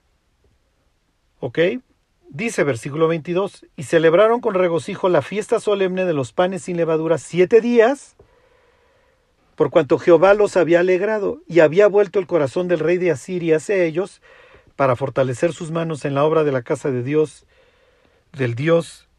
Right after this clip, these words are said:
de Israel". ¿Ok? <clears throat> Entonces, el pueblo de Dios se ha vuelto a su Dios, y eso genera un efecto purificador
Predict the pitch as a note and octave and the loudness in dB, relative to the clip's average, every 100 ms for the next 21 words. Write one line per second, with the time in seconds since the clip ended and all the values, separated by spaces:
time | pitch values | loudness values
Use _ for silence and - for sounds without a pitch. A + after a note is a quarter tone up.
0 | _ _ _ _ C#3+ C#3+ A#2+ C3+ C3 C3 | _ _ _ _ -6 -4 -2 0 0 0
1 | A#2+ - _ _ _ _ _ _ - _ | -6 -10 _ _ _ _ _ _ -20 _
2 | _ _ _ - - - _ - _ _ | _ _ _ -20 -20 -20 _ -20 _ _
3 | _ _ - - _ _ A#2+ E3 F#3 C4+ | _ _ -20 -20 _ _ -8 -4 -4 -4
4 | _ - G3+ D3+ - _ _ _ _ - | _ -4 -2 -4 -6 _ _ _ _ -10
5 | F#3 G3+ E3+ - _ - E3 - A3 A3+ | -6 -4 -6 -12 _ -6 -4 2 4 6
6 | G3+ G3 F3 - F3 D3+ E3+ B3+ - C4 | 4 2 -2 2 4 4 4 2 2 -2
7 | A#3 - D#3+ F3 D#4 E4+ _ _ _ _ | -2 -6 -6 -2 -2 -2 _ _ _ _
8 | - E3+ E3+ F#3+ F3+ _ _ _ - C#3 | -8 -6 -4 -4 -6 _ _ _ -12 -6
9 | D3 F3+ F#3 - - E3 E3+ - D3 - | 0 0 0 -6 -8 -4 -4 -4 -6 -6
10 | D#3+ - D3+ C3 B2 C#3+ C3+ F3 | -6 -6 -8 -8 -4 -2 2 0